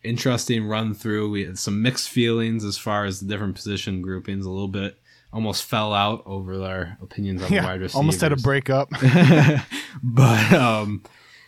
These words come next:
Speaker 1: it, it's really exciting to start to head into week one. I mean, we almost have an N F L season on our hands now. It's gonna be just a,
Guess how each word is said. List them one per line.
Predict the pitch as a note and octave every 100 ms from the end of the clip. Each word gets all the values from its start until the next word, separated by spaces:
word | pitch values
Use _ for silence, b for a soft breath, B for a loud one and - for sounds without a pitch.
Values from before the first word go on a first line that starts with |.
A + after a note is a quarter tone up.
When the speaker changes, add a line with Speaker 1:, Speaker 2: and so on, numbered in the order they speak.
| B -
Speaker 1:
it, | B2+
it's | C3+ B2
really | C#3+ C#3+
exciting | - B2 A2 G2+
to | F#2
start | - F2+
to | E2+
head | F2
into | E2 E2+
week | E2+ E2+ E2+
one. | E2+ F2 F2 F2 E2
I | F2
mean, | F2+ F2+ F2 E2+ - _ _
we | F#2
almost | F#2+ F#2+ F2+
have | F#2+ F2+
an |
N | F2 F2
F | -
L | F2+
season | F2 F#2 E2+
on | F2 E2+
our | E2
hands | E2+ E2+ E2+ F2+
now. | E2+ E2+ E2+ - _ _ _ _
It's | -
gonna | F#3
be | C3+
just | B2+ - - -
a, | A#2+